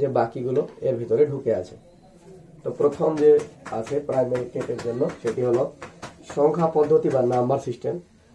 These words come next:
দুই নম্বরে আছে বিভাজ্যতা বা divisibility, তিন নম্বরে আছে সরল বা simplification, চার নম্বরে আছে সরল সুদ বা simple interest, পাঁচ নম্বরে আছে লাভ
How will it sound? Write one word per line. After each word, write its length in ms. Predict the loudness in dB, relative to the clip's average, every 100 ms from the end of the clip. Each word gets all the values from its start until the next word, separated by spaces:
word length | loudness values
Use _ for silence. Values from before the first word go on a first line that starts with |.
| _ _ 2
দুই 120 | 4 6
নম্বরে 280 | 6 6 6 4
আছে 160 | 0 -10 -8 -4
বিভাজ্যতা 520 | 0 0 2 2 2 0
বা 100 | -2 -4 -14 -20 _ -12 -2
divisibility, 680 | 0 2 0 0 0 -2 -6 -10 -18 _ _ _
তিন 120 | -6 2
নম্বরে 240 | 4 4 4
আছে 120 | 2 -2
সরল 220 | 0 4 4
বা 60 | 2 -2
simplification, 760 | -2 -2 -4 -4 -4 -4 -2 -4 -4 -12 _ _ _ _ _
চার 160 | 0 2
নম্বরে 280 | 4 4 4 4
আছে 120 | 0 -6
সরল 280 | -2 4 4 4
সুদ 180 | -2 -4 -8 _ _ _ _
বা 80 | -4 -2 -2
simple 300 | -2 2 2
interest, 400 | 4 2 0 -2 -8 _ _ -20 -20 -6
পাঁচ 180 | -2 0 0
নম্বরে 280 | 2 6 6 4
আছে 200 | 2 0 -2 -2 0
লাভ 180 | 2 2